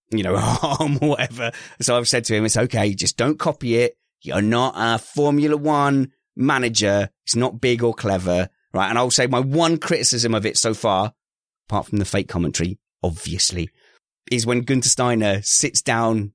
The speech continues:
with his, his partner and, and she just apparently impromptu says, "Oh, please tell me about the intricacies of your, of your work and your day and, and how you're," but no, no one's ever done that. No, no partner does that at the dinner table.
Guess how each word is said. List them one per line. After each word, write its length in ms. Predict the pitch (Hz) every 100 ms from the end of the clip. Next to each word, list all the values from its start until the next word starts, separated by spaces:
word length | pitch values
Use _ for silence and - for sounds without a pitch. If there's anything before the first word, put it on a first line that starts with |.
| _ -
with 180 | 107 110
his, 300 | 107 110 -
his 180 | 110
partner 560 | 107 107 98 95 92 87 _ _ -
and, 340 | - 92 95 - -
and 160 | 98 107
she 220 | - 123
just 200 | 113 -
apparently 600 | 98 - 127 143 120 123
impromptu 560 | 123 117 135 127 98 120
says, 320 | 113 101 104 - _ _
"Oh, 180 | 151 196
please 400 | 170 247 127 - _ _
tell 220 | - 123
me 160 | 160 90
about 260 | 90 98
the 120 | 87 98
intricacies 920 | 131 139 127 120 123 139 135 131 -
of 260 | 151 151
your, 400 | 156 170 170 170 156 -
of 180 | 160
your 180 | 160 180
work 400 | 156 233 277 -
and 160 | 131 135
your 140 | 156
day 380 | 131 151 247 180
and, 140 | 107 - -
and 160 | 143 147
how 160 | 180
you're," 160 | 185 156
but 160 | 214 285
no, 440 | 403 415 403 202 - _ -
no 180 | 339 349
one's 220 | 339 302
ever 180 | 302 254
done 280 | 196 185
that. 200 | 160 135 - _ _ _ _
No, 440 | - 285 277 233 185 -
no 200 | 247 226
partner 420 | 180 196 165 160
does 260 | 151 147
that 240 | 113 165 202
at 80 | 147
the 80 | 143
dinner 300 | 135 147 131
table. 520 | 131 120 135 190